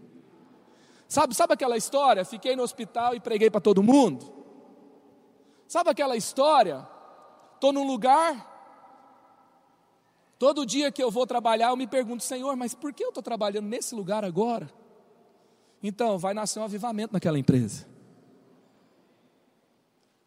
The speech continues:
Tudo que estiver acontecendo, que talvez você não entenda,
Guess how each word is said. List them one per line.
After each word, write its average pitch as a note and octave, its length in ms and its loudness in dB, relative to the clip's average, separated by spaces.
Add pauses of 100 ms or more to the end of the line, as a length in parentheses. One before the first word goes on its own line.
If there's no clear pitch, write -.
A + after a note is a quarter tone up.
(140)
Tudo E4+ 380 4
que D4 580 -4 (440)
estiver D4+ 560 2
acontecendo, C#4+ 1000 -2 (600)
que A#3 100 -8
talvez C#4+ 540 2
você C#4+ 240 -4
não C#4+ 120 0
entenda, A#3+ 680 -4